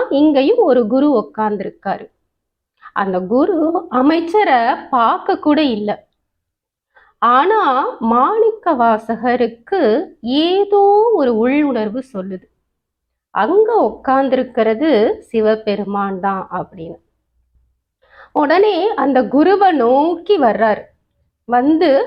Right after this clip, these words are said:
வணங்கி நிக்கிறாரு. உடனே அந்த குரு தன்னோட திருக்கையால தீட்சை அளிக்கிறார். அந்த வினாடியில இத செஞ்சது ஒரு மனிதர் அல்ல,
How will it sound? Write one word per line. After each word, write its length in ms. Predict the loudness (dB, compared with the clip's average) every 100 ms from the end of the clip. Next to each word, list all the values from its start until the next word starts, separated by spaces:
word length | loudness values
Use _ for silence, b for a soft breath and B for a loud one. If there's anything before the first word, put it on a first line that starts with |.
| -6
வணங்கி 680 | -4 -2 0 0 2 4 4 2
நிக்கிறாரு. 500 | 0 -4 -2 -2 -4 _ _ _ _ _ _ _ _ _ _
உடனே 360 | -2 2 2 2 0 -2
அந்த 260 | -4 -2 -2
குரு 220 | 0 0
தன்னோட 480 | 0 0 0 0 2 0 0 -4
திருக்கையால 880 | -2 -2 -2 -2 0 0 0 0 -2 -2
தீட்சை 420 | -4 -4 -4 -2
அளிக்கிறார். 580 | -2 -4 -8 -6 -6 -8 _ _ _ _ _ _ _ _ _ _ _ -4
அந்த 460 | 0 2 2 2 0 2
வினாடியில 800 | 2 2 0 0 0 2 2 4 2 0 -4 -10 _ -6
இத 300 | -2 -2 -2 -6
செஞ்சது 760 | 0 4 4 4 0 0 2 2 2 -2 -4
ஒரு 220 | -2 -2
மனிதர் 500 | -2 -2 -2 -2 -2
அல்ல, 280 | -2 -4